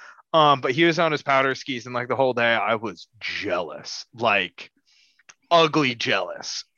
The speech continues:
Um, and I was like, "I need myself a pair of those," because he had more fun than I've ever seen anyone have on a pair of skis that day. Um, and I was, like,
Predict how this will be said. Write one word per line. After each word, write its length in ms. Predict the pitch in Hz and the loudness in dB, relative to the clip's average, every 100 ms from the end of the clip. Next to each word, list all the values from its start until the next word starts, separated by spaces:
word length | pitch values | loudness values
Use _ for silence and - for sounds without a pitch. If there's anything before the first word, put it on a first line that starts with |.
| _ | _
Um, 540 | 156 139 131 127 120 113 _ _ _ _ | 2 6 6 4 2 -4 _ _ _ _
and 80 | 151 | 0
I 40 | |
was 80 | 143 | 0
like, 180 | 131 117 - | 0 -4 0
"I 180 | 139 160 | 2 4
need 220 | 160 147 | 2 0
myself 380 | 143 135 147 143 | 0 2 0 -2
a 60 | |
pair 200 | 135 151 | -4 -2
of 100 | 135 | -2
those," 480 | 127 123 135 170 - - | -2 -2 -2 -4 -10 -16
because 320 | 131 127 117 | -10 -10 -10
he 460 | - - 185 196 | -12 -6 0 4
had 480 | 214 185 185 190 196 - _ _ | 4 4 4 4 0 -4 _ _
more 380 | 135 151 170 185 | -4 2 6 4
fun 320 | - 170 170 | 4 4 4
than 120 | 151 | 2
I've 220 | 147 151 - | 2 0 -2
ever 280 | 143 147 | -6 -4
seen 240 | 143 151 139 | -6 -6 -4
anyone 380 | 131 131 127 120 | -4 -4 -6 -4
have 260 | 131 117 | -4 -4
on 140 | 120 117 | -6 -6
a 40 | |
pair 200 | - 127 | -6 -6
of 100 | 113 | -6
skis 640 | - 120 110 101 - - _ _ _ _ | -10 -8 -6 -8 -10 -16 _ _ _ _
that 260 | 120 117 110 | 2 2 4
day. 400 | 117 110 104 98 - | 4 4 2 -4 -6
Um, 400 | 120 117 117 110 | 0 2 2 0
and 100 | 120 | -2
I 40 | 131 | -2
was, 120 | 127 | -2
like, 160 | 123 | -8